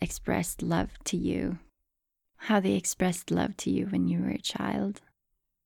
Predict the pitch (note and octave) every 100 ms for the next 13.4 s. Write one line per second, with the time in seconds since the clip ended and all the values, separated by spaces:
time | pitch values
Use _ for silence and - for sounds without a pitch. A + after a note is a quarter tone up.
0 | _ _ _ _ _ _ _ _ _ _
1 | G3 F#3 F3+ F3 F#3 F3 F3 - - -
2 | - - F3 E3 - - - E3+ F3+ F3+
3 | E3+ - E3+ E3 - F3+ F3 - E3 E3
4 | F3+ F3 - E3+ D#3+ E3 E3+ E3+ E3 E3
5 | E3 E3 E3+ F3 - - - - - F3
6 | E3+ E3+ D#3+ E3+ F3 F3 - - - -
7 | _ E3+ - - E3+ D#3+ - - E3 E3
8 | F3 F3 _ _ - - E3+ - - -
9 | G3+ G3+ G#3+ _ _ _ _ _ _ _
10 | _ - F#3 F3 F3+ E3 - - F3 E3
11 | D#3+ D#3+ - - F3+ F3 E3+ D#3+ - D#3+
12 | D#3+ E3+ F3+ - F3+ E3+ E3 D#3+ D#3 F#3
13 | D#3 D#3 F#3